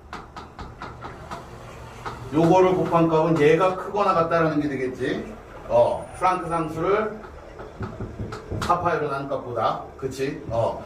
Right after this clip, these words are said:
이 값조차도 엄청 작은 값이지. 그치? 엄청 작은 값이라는 걸 알고 있어야겠지. 수소 원자 전자는 오의 십의 육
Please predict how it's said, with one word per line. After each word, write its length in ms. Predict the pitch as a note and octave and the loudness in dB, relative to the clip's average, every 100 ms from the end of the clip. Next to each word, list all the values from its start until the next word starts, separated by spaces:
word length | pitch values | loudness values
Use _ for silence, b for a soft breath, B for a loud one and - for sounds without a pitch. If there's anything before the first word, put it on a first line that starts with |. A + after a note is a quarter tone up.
| B | B
이 160 | E3 E3+ | -6 0
값조차도 520 | A3+ A3 G#3 - F3+ | 2 2 -2 -2 -2
엄청 360 | D#3+ E3 F#3+ E3 | 0 0 0 0
작은 260 | E3 D#3 | 0 0
값이지. 500 | D3+ C3+ A2+ D#3+ G3+ | 0 0 0 0 0
그치? 400 | - B2 C3+ E3 | -2 -6 -2 -2
엄청 320 | - D3 D#3+ D#3 | 0 0 2 2
작은 260 | D3+ D#3 | 2 2
값이라는 260 | E3 D#3 D3 | 2 4 4
걸 100 | C3 | 4
알고 180 | B2+ B2+ | 2 -2
있어야겠지. 720 | - C#3+ B2+ A#2 A#2 - G#2+ - - - - - - - - B B B B B - | 0 0 0 -2 -2 -4 -4 -12 -16 -16 -14 -14 -16 -18 -16 B B B B B -12
수소 400 | - C#4+ D4 D4+ | 2 6 8 8
원자 300 | C#4+ C4+ B3+ | 6 2 2
전자는 760 | A#3 A3+ A3+ A#3 B3 B3 B3 | 2 4 4 4 4 4 2
오의 280 | - F#3 F#3 | 0 0 0
십의 360 | F3+ F#3 F#3 F3+ | 0 0 2 2
육 180 | D#3 D#3+ | 0 -6